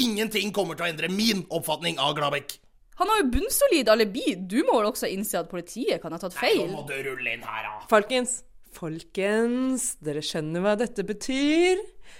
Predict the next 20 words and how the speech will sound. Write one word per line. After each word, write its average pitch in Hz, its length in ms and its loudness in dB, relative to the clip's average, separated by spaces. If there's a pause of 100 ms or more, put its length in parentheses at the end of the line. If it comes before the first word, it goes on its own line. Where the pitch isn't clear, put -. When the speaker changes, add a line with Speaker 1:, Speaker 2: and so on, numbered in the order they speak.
(260)
Speaker 3:
For - 160 -2
det 220 80 0
første, - 400 -2 (160)
det 151 160 -8
kommer 180 160 0
til 165 80 -10
å 175 80 -8
bli 226 160 2
masse 277 500 0
mer 254 320 0
presse 226 540 -6
om 196 160 -4 (160)
akkurat 262 480 -4
denne 233 180 2
saken. 220 520 -2 (440)
Folk 247 220 4
kommer 254 180 0
til 233 80 0
å 220 60 -4
bli 294 140 2